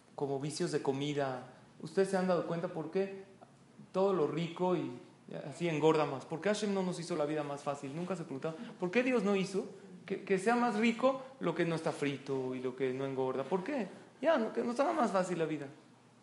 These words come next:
Exactamente eso. ¿Sabes por qué? Porque la comida, hay comida sana y hay comida rica. La comida rica es un vicio. Ya se llenó uno, sigue comiendo por gula. Entonces Hashem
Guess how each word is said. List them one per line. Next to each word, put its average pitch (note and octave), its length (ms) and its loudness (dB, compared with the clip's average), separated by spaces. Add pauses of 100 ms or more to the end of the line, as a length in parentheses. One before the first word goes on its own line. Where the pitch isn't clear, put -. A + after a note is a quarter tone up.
(840)
Exactamente A#3 720 6
eso. F3+ 140 -2
¿Sabes F#3+ 180 -4
por D#3+ 160 -6
qué? F3+ 180 -6 (240)
Porque E3+ 280 -2
la D#3+ 160 2
comida, F#3 520 2
hay F#3 140 2
comida G#3 320 2
sana G3 280 0
y F#3+ 40 2
hay E3+ 100 2
comida D#3+ 340 -2
rica. C3+ 280 -6 (400)
La D#3 160 2
comida G#3 280 2
rica A3+ 240 2
es F#3 80 2
un F#3+ 140 0
vicio. F#3 300 -2 (480)
Ya G3+ 260 6
se G3 200 4
llenó D#3+ 280 4
uno, E3 240 2
sigue G3 220 8
comiendo E3+ 340 4
por D#3 140 4
gula. E3+ 320 6 (540)
Entonces F3 240 -2
Hashem A3 400 -2